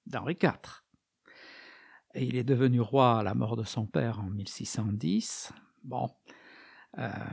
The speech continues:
il a vingt-trois ans. Euh, il n'est pas très assuré sur le plan politique, mais c'est cette année-là qu'il appelle Richelieu,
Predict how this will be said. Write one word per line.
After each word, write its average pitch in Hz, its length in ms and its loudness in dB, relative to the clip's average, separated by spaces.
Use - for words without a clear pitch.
il 117 120 -4
a 113 60 4
vingt-trois 123 720 2
ans. 139 360 6
Euh, 69 380 -6
il 117 200 -6
n'est 113 140 -6
pas - 280 -2
très 160 520 0
assuré 147 640 2
sur - 320 -6
le 95 120 -8
plan 104 260 -8
politique, - 1000 -8
mais 180 320 0
c'est - 220 -4
cette 233 320 -4
année-là 160 520 -2
qu'il 139 200 -4
appelle 233 500 -2
Richelieu, 156 720 -4